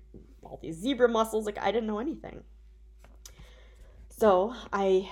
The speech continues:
brought his swim stuff with me, his little swim diapers and his bathing suits, and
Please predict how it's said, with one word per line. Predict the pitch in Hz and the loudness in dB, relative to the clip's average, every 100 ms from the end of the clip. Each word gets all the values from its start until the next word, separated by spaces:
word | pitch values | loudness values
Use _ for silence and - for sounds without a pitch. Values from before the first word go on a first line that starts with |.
| 208 - | -12 -6
brought | 170 - 226 | -4 -4 -6
his | 226 220 | -6 -6
swim | - 180 | -6 -6
stuff | 170 - - | -6 -8 -6
with | 160 156 - | -6 -8 -10
me, | 131 147 | -10 -8
his | 214 202 - | -8 -10 -10
little | 202 | -10
swim | 214 - 226 226 | -8 -6 -4 -4
diapers | 233 226 233 233 240 226 | -6 -6 -6 -4 -4 -4
and | 220 | -4
his | 254 | -6
bathing | 226 175 175 180 | -4 -2 -2 -4
suits, | 175 - 185 185 190 - | -8 -8 -4 -4 -6 -6
and | 165 170 | -6 -6